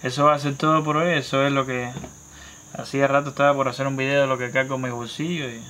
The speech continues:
siento que el everyday carry es una parte importante de cada uno de nosotros, ya que una situación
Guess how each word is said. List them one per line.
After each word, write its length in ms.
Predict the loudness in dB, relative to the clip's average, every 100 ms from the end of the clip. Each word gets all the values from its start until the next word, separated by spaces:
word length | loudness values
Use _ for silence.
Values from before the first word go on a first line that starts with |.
| -20 -20 -20 -20 -20 -20 -10
siento 380 | -2 0 0
que 80 | 0
el 80 | 2
everyday 420 | 2 2 0 0
carry 240 | 0 0 0
es 40 |
una 200 | -4 -4
parte 220 | -4 -4
importante 560 | -8 -8 -6 -4 -4 -6
de 120 | -8
cada 240 | -2 -2 -2
uno 180 | -2 -4
de 80 |
nosotros, 420 | -6 -6 -6 -6 -6
ya 140 | -6
que 160 | -8 -12 -14 -18 -18 -14 -6
una 180 | -6
situación 680 | -4 -6 -6 -4 -4 -4 -10